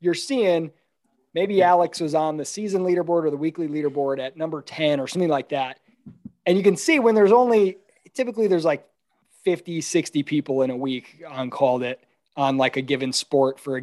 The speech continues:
Speaker 1: given level. Now imagine if there's as many people as play something like DraftKings. Imagine if there's
Speaker 2: Yeah.
Speaker 1: millions of people, right? Now you start
Speaker 2: Yeah.
Speaker 1: to see the, the, uh, the power there. Okay,
Speaker 2: When you
Speaker 1: so
Speaker 2: see, w-, when you see this at scale, I mean, it's, it's kind of obvious that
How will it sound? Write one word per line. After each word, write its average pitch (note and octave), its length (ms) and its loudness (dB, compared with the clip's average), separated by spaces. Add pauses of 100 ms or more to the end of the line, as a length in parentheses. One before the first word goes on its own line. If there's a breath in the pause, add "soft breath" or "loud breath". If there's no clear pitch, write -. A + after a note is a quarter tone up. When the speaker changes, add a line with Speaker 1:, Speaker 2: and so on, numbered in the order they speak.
Speaker 1:
given C3 180 -2 (140)
level. A#2+ 260 -8 (400)
Now F#3+ 120 6 (100)
imagine B3 380 6
if - 100 -14
there's F3 260 6 (120)
as C#3 60 -4 (100)
many E3+ 100 0 (100)
people D#3+ 260 0
as B2+ 60 -2 (100)
play D3+ 180 0
something C#3+ 260 -6
like B2+ 80 -6 (100)
DraftKings. C3 580 -6 (220)
Imagine F3 220 4
if D3 60 -6
there's D3+ 180 2
Speaker 2:
Yeah. C3 80 -2
Speaker 1:
millions D3+ 280 2
of B2 40 -10 (100)
people, C3 220 -6 (280)
right? D3+ 160 4 (180)
Now D3+ 140 4
you E3 60 0 (100)
start D#3+ 120 6
Speaker 2:
Yeah. D3 120 -2
Speaker 1:
to C3+ 40 -4 (100)
see D#3+ 160 6 (180)
the, C#3 100 0 (280)
the, C#3+ 120 0 (340)
uh, B2 240 -12 (180)
the C3+ 40 -8 (120)
power C3+ 200 -2 (100)
there. A2+ 120 -16 (160)
Okay, F3+ 180 6
Speaker 2:
When C#3+ 140 2
you E3+ 100 4
Speaker 1:
so E3 80 8
Speaker 2:
see, D#3 160 4 (160)
w-, C3+ 120 -10 (120)
when D3 120 0
you F3+ 160 -6
see E3+ 160 -2
this D#3 120 -2
at C#3 100 -6 (100)
scale, D3 260 0 (100)
I - 100 -4
mean, B2+ 120 -4 (120)
it's, A#2 140 -14 (100)
it's - 320 -12
kind D3+ 140 -4
of C3+ 40 -8 (140)
obvious C3+ 280 -6
that B2 200 -8